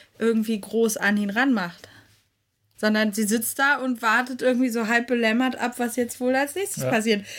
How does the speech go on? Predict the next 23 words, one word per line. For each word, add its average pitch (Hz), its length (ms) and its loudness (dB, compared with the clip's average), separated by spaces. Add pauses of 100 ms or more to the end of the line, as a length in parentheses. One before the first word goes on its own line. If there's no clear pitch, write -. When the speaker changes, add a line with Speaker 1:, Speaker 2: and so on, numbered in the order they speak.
(180)
Speaker 1:
Hebt 269 300 2
die 254 100 4
Füße, 285 500 0
wie 254 140 0
man 240 160 2
das 240 180 0
so 247 120 2
macht, 226 340 0
wenn 233 100 0
man 226 180 2
nachts 220 340 -2
irgendwie 233 280 0
am 208 160 0
Bahnsteig 214 580 0
sitzt 214 320 -6
und 208 140 -4
da 202 80 2
kommt 202 240 -6
der 202 160 -2
Typ 208 240 -6 (260)
und, 196 360 -4
äh, 185 120 -2
kehrt. 180 640 -2